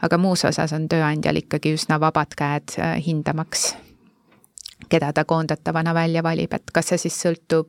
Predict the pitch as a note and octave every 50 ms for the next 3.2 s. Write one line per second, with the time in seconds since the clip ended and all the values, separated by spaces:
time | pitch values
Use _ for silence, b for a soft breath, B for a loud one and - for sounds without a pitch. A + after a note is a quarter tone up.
0 | _ - - E3 D#3+ D#3+ D#3+ D#3+ E3 E3 - - C4 C4+ B3 C4 B3+ B3 A#3+ A#3+
1 | A3+ A3+ A#3 - - A3+ A3 - - - - - B B B B B B B B
2 | B - E3 - - F3 D#3+ E3 D#3+ - D#3+ D#3 D#3+ E3+ F3 F3+ E3+ D#3 D#3 -
3 | - - D#3 D3+